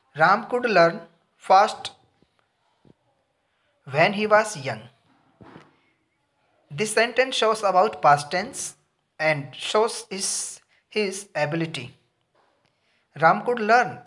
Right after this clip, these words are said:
fast, राम तेज गति से याद कर सकता था जब वो युवा था, अर्थात it has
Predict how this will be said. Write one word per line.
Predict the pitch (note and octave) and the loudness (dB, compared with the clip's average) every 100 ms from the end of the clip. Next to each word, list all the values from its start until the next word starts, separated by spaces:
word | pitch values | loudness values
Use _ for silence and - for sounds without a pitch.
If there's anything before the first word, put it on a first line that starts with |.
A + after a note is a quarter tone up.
| - | -2
fast, | - - - - | 0 0 -8 0
राम | F3+ A3 | 0 0
तेज | - - A#3 C4 C4+ - - _ _ _ _ - | -10 -4 -2 -2 -4 -12 -14 _ _ _ _ -6
गति | E3 G#3 | -6 -4
से | G#3 A3 | -2 0
याद | E3+ G3 B3 - | 4 4 4 -4
कर | D3+ | -4
सकता | - - C#3 B2+ | -6 -10 -10 -8
था | B2 - - _ _ _ _ _ _ _ _ _ _ C#3+ | -10 -12 -16 _ _ _ _ _ _ _ _ _ _ -8
जब | D3+ D3+ | -6 -2
वो | F3 E4 - _ _ _ _ _ _ _ _ _ D#3+ | -2 -4 -8 _ _ _ _ _ _ _ _ _ -10
युवा | D3 F#3 F3 D3 | -6 -4 -2 -2
था, | C#3+ C3 - _ _ _ _ _ _ _ _ _ - | -4 -10 -10 _ _ _ _ _ _ _ _ _ -16
अर्थात | E3 F3 B3 - - | -6 0 0 -2 -12
it | A3 | -6
has | D#3+ G3+ G#3+ - | -2 -2 -2 -8